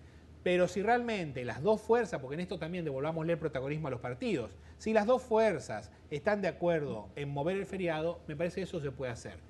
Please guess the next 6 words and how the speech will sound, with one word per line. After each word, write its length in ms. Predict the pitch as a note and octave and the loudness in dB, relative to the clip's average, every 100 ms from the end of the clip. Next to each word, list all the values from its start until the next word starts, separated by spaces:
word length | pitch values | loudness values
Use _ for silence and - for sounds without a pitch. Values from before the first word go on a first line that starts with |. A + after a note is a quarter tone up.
| - - - | -20 -20 -18
Suspender 500 | - F#3+ G3+ G#3 A#3 | -6 -4 -2 0 0
el 60 | G3+ | 0
feriado 460 | G#3+ G#3+ G#3+ G#3+ | -2 0 2 0
o 120 | D#3+ D#3 | -2 -2
moverlo. 500 | A#2+ G#2 F2+ F2 - - - - - | -4 -6 -10 -14 -16 -18 -20 -20 -2
Pero 520 | F3+ G3 G#3 A3+ A3+ | 2 4 6 6 4